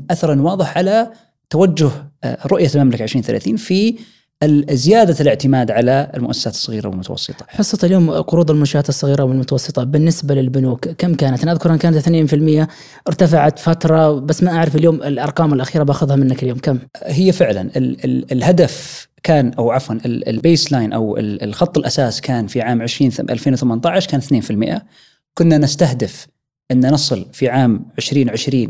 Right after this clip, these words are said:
Speaker 1: أو عشرين، آه، آه، عفوًا عشرين عشرين أن نوصل إلى خمسة في المية، ومن ثم في عشرين خمسة وعشرين نصل إلى الأحد عشر في المية، منتهية طبعًا بال-، بالتوجه الأساسي لنا أو هدفنا الأساسي،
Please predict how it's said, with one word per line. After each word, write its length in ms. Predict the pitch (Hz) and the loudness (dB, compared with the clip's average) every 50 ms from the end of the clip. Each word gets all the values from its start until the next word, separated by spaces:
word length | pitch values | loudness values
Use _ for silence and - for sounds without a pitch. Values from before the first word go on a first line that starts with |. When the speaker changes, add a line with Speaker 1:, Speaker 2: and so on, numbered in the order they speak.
| - | -4
Speaker 1:
أو 120 | 123 110 101 | -6 -6 -4
عشرين، 560 | 117 - - - 147 147 143 123 110 - - - - | -6 -6 -4 0 0 2 2 2 0 -2 -6 -8 -6
آه، 20 | |
آه، 340 | 110 107 107 107 - 113 110 | -6 -4 -4 -4 -6 -6 -4
عفوًا 260 | - - - - 131 107 | -4 -4 -4 -4 -6 -6
عشرين 260 | 110 117 - 151 139 | -6 -6 -4 -4 -2
عشرين 400 | 120 123 - - 135 127 120 113 | -2 -4 -4 -4 -4 -4 -2 -2
أن 180 | - 127 127 135 | -2 -2 0 0
نوصل 220 | 147 147 143 143 | 0 -2 -2 -4
إلى 140 | 139 135 123 | -4 -4 -2
خمسة 300 | 120 - 151 139 139 127 | -2 0 -2 -2 -2 -2
في 60 | - | -4
المية، 400 | 127 113 110 120 - - 202 202 - _ _ _ - - - _ _ _ _ _ - | -2 -2 -2 -2 -2 -4 -6 -6 -10 _ _ _ -20 -20 -20 _ _ _ _ _ 2
ومن 260 | 175 185 190 175 160 | 4 6 6 6 4
ثم 340 | 139 - 165 151 139 123 117 | 4 4 4 4 4 4 2
في 140 | - - 139 | 0 0 -2
عشرين 240 | 143 147 - 160 | -2 0 0 0
خمسة 260 | 139 - 151 139 - 143 | 0 0 0 0 0 0
وعشرين 360 | 135 131 - 147 156 156 143 | 0 0 0 0 0 2 2
نصل 220 | 151 147 143 151 131 - | 2 2 0 -2 -4 -2
إلى 260 | 139 131 139 139 143 147 - - - _ _ _ _ - | 0 0 2 0 0 -2 -8 -16 -20 _ _ _ _ -12
الأحد 180 | 123 - 131 | -8 -4 -2
عشر 200 | 131 127 - 143 | 0 0 0 -2
في 80 | - - | -4 -2
المية، 180 | 127 135 131 131 | -2 0 0 2
منتهية 380 | 139 135 135 - 160 156 139 | 0 0 2 2 2 4 4
طبعًا 440 | 131 - 117 110 143 135 135 113 135 | 2 2 0 0 0 0 0 2 2
بال-، 380 | 135 123 120 123 123 123 117 117 - - - _ _ _ _ _ | 2 2 2 0 0 -2 -2 -4 -10 -18 -20 _ _ _ _ _
بالتوجه 480 | - 120 120 - 143 160 170 151 135 127 | -6 -6 -2 0 2 4 4 4 2 2
الأساسي 440 | 135 123 120 - 143 131 113 - 123 | 0 0 0 0 0 0 0 0 0
لنا 180 | 117 113 110 | 0 0 0
أو 160 | - 117 110 104 | -2 -2 -2 0
هدفنا 340 | 123 135 170 - - 143 | 2 2 2 4 2 2
الأساسي، 580 | 127 123 123 - 147 160 160 - - 220 247 233 | 2 2 0 -2 -2 -2 -2 -2 -2 -2 -4 -4